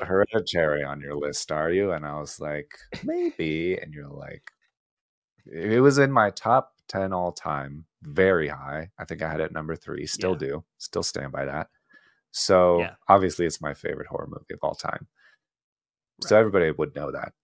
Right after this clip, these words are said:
Speaker 2: and everybody should know that. So I did wanna include some other things that are more interesting. I have things that are ma-, a couple things that are mainstream,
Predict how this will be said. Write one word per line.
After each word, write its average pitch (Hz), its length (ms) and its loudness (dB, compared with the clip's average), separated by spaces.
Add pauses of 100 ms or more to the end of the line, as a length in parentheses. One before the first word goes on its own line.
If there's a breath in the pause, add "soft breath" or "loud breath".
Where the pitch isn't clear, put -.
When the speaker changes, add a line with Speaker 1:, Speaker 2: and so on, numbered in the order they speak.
(100)
Speaker 2:
and 85 100 -4
everybody 76 260 -2
should - 220 -8
know 67 140 -10
that. - 160 -6
So 104 160 4
I 117 40 8
did 123 140 6
wanna 101 220 2
include 78 340 -8
some 76 180 -10
other 71 160 -8
things 69 340 -12
that 69 100 -12
are 67 120 -12
more 67 520 -12 (1080)
interesting. 110 840 0
I 82 80 0
have 80 120 0
things 76 260 -6
that 76 100 -6
are 73 120 0
ma-, 76 140 -6 (120)
a - 80 0
couple 151 240 4
things 143 180 0
that 143 100 2
are 135 60 -2
mainstream, 131 720 -4